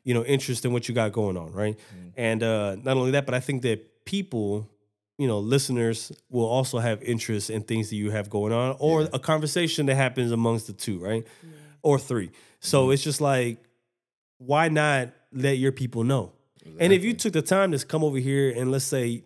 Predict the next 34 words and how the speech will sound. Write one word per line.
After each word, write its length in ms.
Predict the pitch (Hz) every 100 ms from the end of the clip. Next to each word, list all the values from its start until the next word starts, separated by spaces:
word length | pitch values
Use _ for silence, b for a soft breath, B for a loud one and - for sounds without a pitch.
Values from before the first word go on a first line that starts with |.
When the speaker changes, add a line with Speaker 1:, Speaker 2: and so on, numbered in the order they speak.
| _
Speaker 1:
we 100 | 135 127
did 160 | 147
have 140 | 175 113
a 40 |
crazy 280 | - 117 101
conversation. 540 | - 90 - 87 - 80
Speaker 2:
Yeah. 240 | 90 90 87 _ b b
Speaker 1:
<clears throat> 340 | b b _ -
Excuse 540 | 214 185 151 - 117
me. 80 | 92 B B B _ -
Why 280 | 120 165
are 80 | 170
you 100 | 156
not 180 | 160 156
gonna 140 | 143
let 180 | 143 131 - _ _ _ _
your 180 | 123 151
fan 220 | 131 107
base 120 | 101
Speaker 2:
Why 60 | 123
Speaker 1:
hear 80 | 139
Speaker 2:
wouldn't 160 | - -
Speaker 1:
it? 40 |
Speaker 2:
you 60 | 160
want 180 | 147 120
your, 120 | 117
your 100 | 110
fan 180 | 110 117
base 160 | 104 107
to 100 | 107
hear 140 | 110
Speaker 1:
Yeah. 80 | 101
Speaker 2:
it, 160 | 170
right? 100 | 135